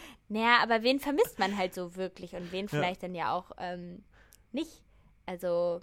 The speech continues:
Speaker 2: Ja.
Speaker 1: das finde ich schon so eine Sache, über die man sich auf jeden Fall dann auch so Gedanken macht. Und das ist natürlich für uns alle so ein bisschen so ein,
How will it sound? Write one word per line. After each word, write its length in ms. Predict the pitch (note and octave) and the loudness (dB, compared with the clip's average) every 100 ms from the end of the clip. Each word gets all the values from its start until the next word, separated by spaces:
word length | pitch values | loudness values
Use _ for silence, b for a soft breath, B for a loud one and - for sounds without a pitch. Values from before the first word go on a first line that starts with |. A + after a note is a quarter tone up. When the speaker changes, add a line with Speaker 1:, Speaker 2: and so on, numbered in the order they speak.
| - | -8
Speaker 2:
Ja. 80 | - | -12
Speaker 1:
das 180 | - - | -14 -12
finde 160 | A#3+ B3+ | -8 -8
ich 80 | |
schon 240 | - B3 B3+ | -6 -6 -4
so 80 | G#3 | -6
eine 160 | F#3+ | -6
Sache, 300 | F#3 F3 - | -4 -6 -6
über 200 | F#3 F#3 | -8 -8
die 200 | F3 F#3 | -10 -10
man 200 | F#3 F3 | -8 -8
sich 180 | F3+ F#3 | -10 -12
auf 80 | F3+ | -12
jeden 180 | F#3 F#3 | -12 -12
Fall 260 | - E3+ | -8 -6
dann 180 | E3+ E3+ | -6 -8
auch 180 | - F3+ | -8 -10
so 380 | - F3+ F3 F3 b b b b b b _ _ - _ _ - | -10 -8 -6 -6 b b b b b b _ _ -20 _ _ -8
Gedanken 520 | G3 F#3+ F#3 - F3+ | -4 0 0 -2 -10
macht. 300 | E3 E3 F3 | -10 -12 -10
Und 80 | F#3+ | -10
das 140 | F#3+ | -8
ist 120 | G3+ G3+ | -10 -8
natürlich 280 | F#3 F#3+ | -8 -10
für 200 | - F#3 | -6 -4
uns 160 | - F#3 - | -4 -6 -2
alle 200 | G3+ A3 | 0 0
so 100 | F#3 | -4
ein 120 | F3 | -6
bisschen 340 | F3 - F3+ F3 | -10 -10 -10 -6
so 80 | E3+ | -6
ein, 320 | E3+ E3 | -6 -12